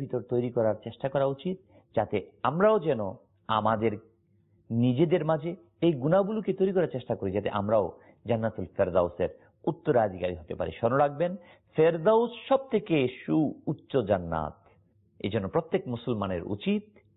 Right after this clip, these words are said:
যখনই আল্লাহ তাআলার কাছে জান্নাত দোয়া করবে তখন ফেরদাউসের দোয়া করা। আমরা অবশ্যই আল্লাহ তাআলার কাছে জান্নাতুল ফেরদাউসের কামনা করছি। এরই পাশাপাশি আহ্বান জানাচ্ছি আপনাদের কাছে, আসুন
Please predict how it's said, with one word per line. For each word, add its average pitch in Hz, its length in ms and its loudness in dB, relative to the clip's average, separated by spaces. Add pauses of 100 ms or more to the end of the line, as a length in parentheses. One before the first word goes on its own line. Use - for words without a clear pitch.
(340)
যখনই 135 440 -2
আল্লাহ 107 180 2
তাআলার 101 280 0
কাছে 90 260 -10 (800)
জান্নাত 98 380 0 (140)
দোয়া 90 240 0
করবে 85 280 -2
তখন - 200 -10 (180)
ফেরদাউসের 87 640 0
দোয়া - 260 -12
করা। - 180 -20 (360)
আমরা 78 340 -4
অবশ্যই 101 400 -6 (360)
আল্লাহ 78 180 -6
তাআলার 85 340 -6
কাছে - 180 -14 (360)
জান্নাতুল 90 420 -4 (100)
ফেরদাউসের 98 580 0 (380)
কামনা 101 400 -2
করছি। - 300 -12 (680)
এরই 104 280 2
পাশাপাশি 87 480 -8 (520)
আহ্বান 90 300 -2
জানাচ্ছি 82 340 -4 (100)
আপনাদের 78 340 -8
কাছে, - 140 -18 (120)
আসুন 82 200 -6